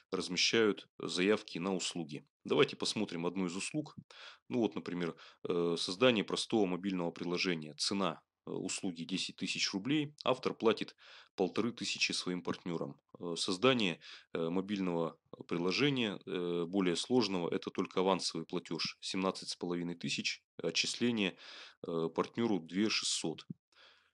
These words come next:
Э, еще один аванс, аванс в десять тысяч рублей, отчисление полторы тысячи и окончательный расчет семнадцать пятьсот. Семнадцать до семнадцать — это у нас, э,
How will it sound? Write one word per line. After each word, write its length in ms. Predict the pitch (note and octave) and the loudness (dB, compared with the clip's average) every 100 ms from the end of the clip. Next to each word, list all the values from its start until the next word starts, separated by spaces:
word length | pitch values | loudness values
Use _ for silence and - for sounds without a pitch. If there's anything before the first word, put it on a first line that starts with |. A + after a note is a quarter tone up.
| _ _ _ _ _ _ _ _ _ _ _ - | _ _ _ _ _ _ _ _ _ _ _ -10
Э, 760 | F2 F2 E2+ E2+ E2 D#2+ D#2+ D#2+ | -6 -2 0 0 0 -2 -4 -6
еще 540 | - - - G#2+ G2 - _ _ _ | 0 4 6 6 4 2 _ _ _
один 320 | F#2 F#2+ F2+ | -4 0 2
аванс, 480 | F2+ F2+ E2 - - | 4 2 2 -2 -2
аванс 460 | F2+ F#2 E2+ - - | 2 4 2 -2 -8
в 120 | E2+ | -2
десять 320 | C#3 C#3+ - | -2 0 -6
тысяч 340 | A2+ G#2 - | -6 0 0
рублей, 280 | G2+ F#2+ F#2+ | 0 2 2
отчисление 520 | F2+ - - G2+ E2+ | 2 0 2 0 0
полторы 380 | E2 E2+ E2 F#2+ | -2 -4 -2 -4
тысячи 540 | - D3 - - F#2 - - - | -2 2 2 2 -2 -6 -16 -10
и 160 | C#3 C3+ | 4 4
окончательный 560 | - F2+ - A2+ F#2+ | 4 2 6 6 4
расчет 340 | F2+ F2 - B2 | 2 4 4 2
семнадцать 520 | - F2+ G2 - - | 0 0 0 0 -8
пятьсот. 400 | F#2 - F2+ - | -6 -2 -2 -2
Семнадцать 440 | - G2 G2+ - | 0 2 2 0
до 80 | E2 | -2
семнадцать — 560 | F2+ A2 C#3+ C#3+ - B2 | -2 0 0 0 -2 -6
это 140 | - | -4
у 60 | F#2 | 0
нас, 280 | G2 - | 0 0
э, 20 | - | -4